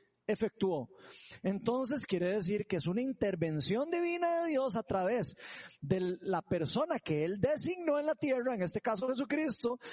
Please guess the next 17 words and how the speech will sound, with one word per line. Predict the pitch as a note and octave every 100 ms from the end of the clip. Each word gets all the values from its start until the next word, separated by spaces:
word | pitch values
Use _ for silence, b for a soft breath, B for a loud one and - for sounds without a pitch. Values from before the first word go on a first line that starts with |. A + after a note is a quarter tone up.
| B
para | - A3
llevar | G#3 F#3+ F#3+ A3 D4 A#3
la | A#3+ C#4+ -
obra | C4 D#4+ G4+ F#4+ D4+ F3
divina | G3 A3 D#4 G4 E4+ G3+ C#3+ - _ _ -
para | F#3+ F3+
que | F#3+
nosotros | F3+ D#3+ B3 F#4 F4 A3
pudiéramos | - F3+ F3 F#3 G#3 G#3 - B B B _ _ _ _ _
recibir | E3 B3+ G#3+ B3 F3+ G#3 - -
esa | D3+ F3
justificación. | F#3 A3+ A3 C4+ A#3 F4+ E4+ F3+
Dice, | D#3+ F3 A3+
continúa | - A#3 B3 B3 C4
diciendo | G#3 B3 C4
el |
pasaje, | D4 B3 C#4+ C4 E4